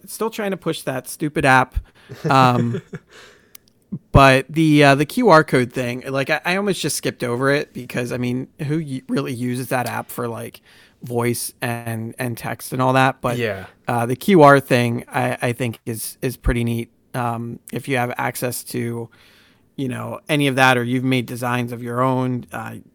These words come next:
Speaker 1: you can import that stuff into New Horizons, which is pretty cool.
Speaker 2: Yeah, I think that was a cool addition 'cause it's really catering to those hardcore Animal Crossing fans who have, you know, played,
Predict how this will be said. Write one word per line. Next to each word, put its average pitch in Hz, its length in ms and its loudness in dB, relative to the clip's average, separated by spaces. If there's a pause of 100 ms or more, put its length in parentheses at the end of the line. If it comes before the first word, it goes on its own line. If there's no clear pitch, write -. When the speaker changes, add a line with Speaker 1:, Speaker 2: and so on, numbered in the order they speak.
(320)
Speaker 1:
you 120 140 -8
can 117 260 -8
import 123 460 -8
that 117 200 -10
stuff 120 380 -10
into 120 320 -12
New 120 200 -8
Horizons, - 500 -12
which - 140 -18
is - 80 -18
pretty - 200 -16
cool. - 340 -16
Speaker 2:
Yeah, 117 420 0
I 104 140 -6
think 147 340 -6
that 113 380 -2
was 117 180 -6
a 117 60 -6
cool 117 240 -6
addition 104 340 -8
'cause - 160 -12
it's 92 180 -14
really 95 260 -10
catering 92 500 -10
to 98 140 -14
those 98 340 -14
hardcore 107 600 -6 (340)
Animal 101 320 -6
Crossing 110 420 -2
fans 101 380 -6
who 101 120 -10
have, 85 360 -12
you 92 100 -14
know, 78 120 -14
played, 92 480 -14